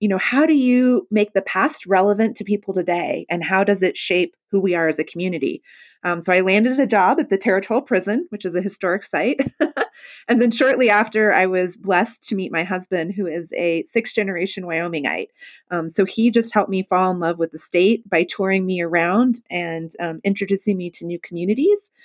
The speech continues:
Then a few years later, I was able to join the class of two thousand nine's Leadership Wyoming. And that was just an eye-opener for me to understand Wyoming's economy, our education system,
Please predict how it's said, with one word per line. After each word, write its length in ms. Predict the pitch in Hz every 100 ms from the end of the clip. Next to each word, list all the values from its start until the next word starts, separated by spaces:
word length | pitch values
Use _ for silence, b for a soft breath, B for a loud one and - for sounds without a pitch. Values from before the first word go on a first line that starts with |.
| b b _
Then 120 | 202
a 40 | 196
few 140 | 208
years 260 | 208 208 202
later, 300 | 185 202 214
I 100 | 190
was 120 | 185
able 300 | 180 170 175
to 500 | 170 - 175 165 165 -
join 400 | 190 175 175 165
the 80 |
class 380 | 165 - 170 170
of 260 | 160 160 151 b b b _
two 100 | 220
thousand 300 | 208 190 196
nine's 400 | 185 185 214 220
Leadership 420 | 196 208 202 196
Wyoming. 520 | 190 180 165 190 254 247
And 140 | 175
that 200 | 190 208
was 280 | 208 196 165
just 480 | - 185 180 - - _ _ _ _
an 100 | 190
eye-opener 540 | 185 196 190 190 175 165
for 180 | -
me 340 | 170 165 143 156
to 280 | - 190 175
understand 880 | 180 185 175 - 175 175 175 165 - B B
Wyoming's 720 | 196 190 190 185 180 180 - _ b b
economy, 840 | 175 - 214 214 208 202 196 190 - _ _
our 120 | 175
education 640 | 190 180 185 196 190 190 196
system, 640 | 196 185 196 180 180 180